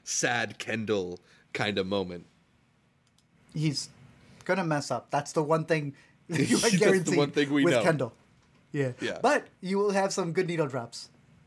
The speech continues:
Speaker 1: Exactly, yeah. Uh, I'll, I'm looking forward to another Jay-Z or L C D Sound System drop at some point on this episode. All right, so I think that's about all for,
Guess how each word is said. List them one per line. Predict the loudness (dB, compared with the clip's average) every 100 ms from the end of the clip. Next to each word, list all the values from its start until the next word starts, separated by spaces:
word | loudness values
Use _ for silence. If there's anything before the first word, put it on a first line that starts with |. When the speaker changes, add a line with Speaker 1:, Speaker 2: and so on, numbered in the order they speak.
| _ _ _ _ _ -20 -10
Speaker 1:
Exactly, | -6 -2 -2 -2 -2 -2 -4 -4
yeah. | -2 -2 -2 -10 -14 -2
Uh, | -2 0
I'll, | 0 0 0
I'm | -4 -2
looking | -2 -2
forward | -2 -2 -2
to | -2 -2
another | 0 -2
Jay-Z | -2 -2 -4 -4 -2
or | -2 0
L | -2
C | -6 -8
D | -8
Sound | -6 -6 -8
System | -10 -8 -6
drop | -4 -4
at | -4
some | -6 -4
point | -2 0
on | -2 -4
this | -2 -2
episode. | -2 -4 -4 -6 -12 -14 -14 -18 -20 -20 -20 -20 _ _ _ -6
All | -4
right, | -2
so | -2
I |
think | -2 -2
that's | -4
about | -2 -2
all | 0 -2 -2
for, | -4 -2 0 0 -2